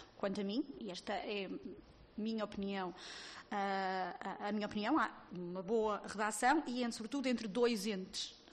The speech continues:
Sublinho, eu queria, gostaria mesmo de sublinhar esta parte. Acho que é esta a parte que, que faz a diferença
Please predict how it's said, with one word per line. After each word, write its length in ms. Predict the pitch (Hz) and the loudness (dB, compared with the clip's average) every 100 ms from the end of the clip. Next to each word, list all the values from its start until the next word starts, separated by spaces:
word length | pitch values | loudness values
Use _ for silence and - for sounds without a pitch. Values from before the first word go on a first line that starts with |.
| - - | -16 -12
Sublinho, 420 | - - 196 208 | -10 -6 -2 -2
eu 60 | 202 | -2
queria, 160 | 196 202 | -4 -6
gostaria 340 | - 220 220 | -2 0 2
mesmo 180 | 226 220 | 2 0
de 60 | |
sublinhar 300 | - 214 208 | -2 -2 0
esta 180 | 202 - | 0 -4
parte. 280 | - - - - | -4 -4 -6 -6
Acho 120 | - - | -4 0
que 60 | |
é 80 | 226 | 0
esta 160 | 233 208 | 2 2
a 20 | |
parte 340 | 208 208 - | 0 0 -6
que, 220 | - - | -14 -12
que 60 | - | -4
faz 280 | - 220 202 | 4 4 4
a 140 | 202 | 0
diferença 520 | 202 226 240 220 - | 0 0 2 2 0